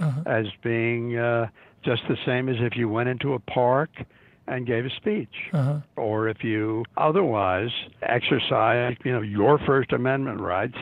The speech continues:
Speaker 2: to speak out, uh, write letters urging people who to vote for, said things on the internet. You
Speaker 1: But,
Speaker 2: know,
Speaker 1: but
Speaker 2: all
Speaker 1: you
Speaker 2: those are, yeah,
Speaker 1: but,
Speaker 2: go ahead.
Speaker 1: but, but you can do that. I mean, a television station can have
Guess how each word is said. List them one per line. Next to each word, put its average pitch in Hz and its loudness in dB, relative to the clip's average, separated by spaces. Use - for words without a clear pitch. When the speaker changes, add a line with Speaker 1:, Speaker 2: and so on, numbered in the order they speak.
Speaker 2:
to 123 2
speak 139 2
out, 139 4
uh, 113 2
write 107 0
letters 147 4
urging 131 0
people 139 0
who 160 0
to 147 -2
vote 160 0
for, 90 -2
said 151 10
things 123 6
on 135 8
the 135 6
internet. 113 0
You 156 2
Speaker 1:
But, - 4
Speaker 2:
know, 120 2
Speaker 1:
but 131 8
Speaker 2:
all 147 10
Speaker 1:
you 262 10
Speaker 2:
those 156 4
are, 123 4
yeah, 123 6
Speaker 1:
but, - -2
Speaker 2:
go 117 0
ahead. 262 2
Speaker 1:
but, 277 6
but 262 8
you 294 8
can 339 4
do 294 10
that. 240 4
I 180 6
mean, 196 8
a 226 2
television 175 2
station 143 0
can 139 0
have 127 2